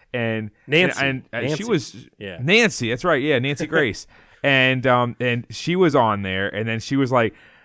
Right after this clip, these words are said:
Speaker 1: "All right, you guys can ask me any question you want, you know, you know, just write it in the chat." And she sits there, and she literally says, like, the answer to one question, and apparently she didn't like the question, apparently, 'cause it was, like, something about, like,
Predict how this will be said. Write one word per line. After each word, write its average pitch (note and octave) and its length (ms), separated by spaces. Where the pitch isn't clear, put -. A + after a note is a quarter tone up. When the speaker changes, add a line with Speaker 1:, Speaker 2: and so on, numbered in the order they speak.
Speaker 1:
"All D#3+ 120
right, G3+ 140
you F3 100
guys F#3 200
can E3 120
ask E3+ 300
me E3 80
any E3 140
question F3 360
you E3+ 120
want, E3 440
you C3 80
know, C#3 260
you C#3 120
know, C#3 140
just B2 200
write D#3 140
it D#3+ 40
in D3 60
the D#3 60
chat." D#3+ 440
And B2+ 120
she C3 120
sits D#3+ 320
there, G#2 340
and G#2+ 140
she C#3 180
literally C3+ 440
says, A2 560
like, A2 220
the A2 120
answer A#2 240
to G2+ 100
one F#2+ 380
question, C#3 640
and A#2+ 140
apparently B2 380
she - 120
didn't A#2+ 160
like A2+ 200
the G#2+ 60
question, A2+ 360
apparently, A#2+ 400
'cause G#2 140
it - 20
was, G#2 160
like, G2+ 160
something A#2+ 240
about, G#2+ 240
like, G2+ 220